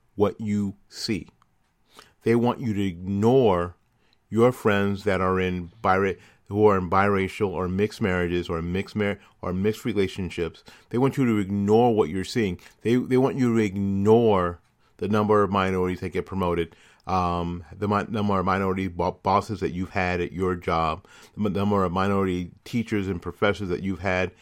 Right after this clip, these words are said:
in your education. They, they want you to ignore the advances of minorities in America. They want you to,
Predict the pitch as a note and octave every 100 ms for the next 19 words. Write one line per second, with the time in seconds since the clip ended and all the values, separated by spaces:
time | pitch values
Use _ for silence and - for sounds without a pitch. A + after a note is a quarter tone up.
0 | - _ G2 G2+ F#2+ G#2 F#2 F#2 G2+ F#2
1 | F#2 F2 F2 - - - G2+ F#2+ - A2+
2 | A2 A2 A#2+ A2+ A2+ A2 G2+ G#2 G#2 G#2
3 | G#2 G#2+ B2 A#2 G2+ F#2+ F2+ E2+ F2 F#2+
4 | G#2 - F#2 F2 - _ - F2 E2+ E2+
5 | E2 F2 F2+ F2+ E2+ E2+ D#2+ E2+ E2 E2
6 | D#2 G2+ B2+ A#2 B2 A#2+ G#2+